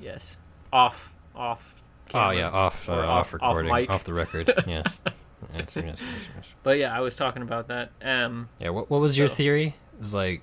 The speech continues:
Speaker 2: uh,
Speaker 1: I was thinking that maybe they sent back another reprogrammed Arnold Schwarzenegger Terminator to when Sarah Connor was a child, and he's just been living with her.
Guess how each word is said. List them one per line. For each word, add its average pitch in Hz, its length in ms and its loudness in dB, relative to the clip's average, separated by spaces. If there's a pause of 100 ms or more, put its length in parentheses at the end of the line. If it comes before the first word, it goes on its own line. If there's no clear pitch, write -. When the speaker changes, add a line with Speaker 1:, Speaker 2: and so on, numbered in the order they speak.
(180)
Speaker 2:
uh, 95 60 -10
Speaker 1:
I 139 200 8
was 196 160 6
thinking 185 380 -2
that 139 140 4
maybe 151 340 0
they 135 180 0
sent 135 360 -2
back 127 300 2
another 131 680 0 (220)
reprogrammed 131 840 0
Arnold 127 280 -4
Schwarzenegger 131 600 -2
Terminator 120 600 -4 (280)
to 139 100 -10
when 131 160 -4
Sarah 127 280 0
Connor 131 320 -2
was 120 180 -4
a 113 60 -6
child, 123 600 4 (280)
and 127 120 -8
he's 135 200 -4
just 139 200 -6
been 120 220 -4
living 131 320 -2
with 117 140 -4
her. 113 300 -4